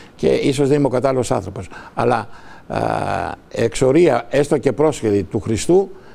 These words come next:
δεν τη θέλω από κανένα. Ιδιαίτερα από τον προκαθήμενο της Εκκλησίας. Δεν περίμενα, ε, για τη σκοπιμότητα αυτή να βγάλει,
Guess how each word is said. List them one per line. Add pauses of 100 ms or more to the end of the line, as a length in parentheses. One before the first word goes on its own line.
(120)
δεν
τη
θέλω
από
κανένα.
Ιδιαίτερα
από
τον
προκαθήμενο
της
Εκκλησίας. (420)
Δεν
περίμενα, (420)
ε,
για
τη
σκοπιμότητα
αυτή
να
βγάλει,